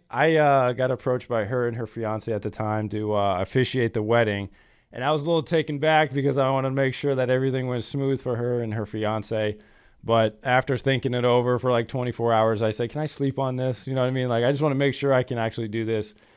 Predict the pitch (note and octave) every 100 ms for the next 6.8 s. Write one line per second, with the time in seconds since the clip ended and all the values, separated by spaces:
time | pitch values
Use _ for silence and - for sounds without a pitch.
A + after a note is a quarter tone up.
0 | _ _ - A#2+ B2+ B2+ A2+ B2 - B2+
1 | A#2+ A2+ G#2+ G2+ G2+ G#2 A2+ - A#2+ A#2
2 | A2 G2+ - A#2+ A2+ A2+ A2+ G#2+ G2+ -
3 | _ B2 B2 A#2+ A2 G#2 A#2 - A2+ A2
4 | G#2+ B2 C3 B2 A#2 G#2+ F#2+ F#2 - _
5 | - C#3 D3 C#3 C3 C#3 - B2+ B2 A#2+
6 | A2 - A#2 A2+ - - G#2 F#2+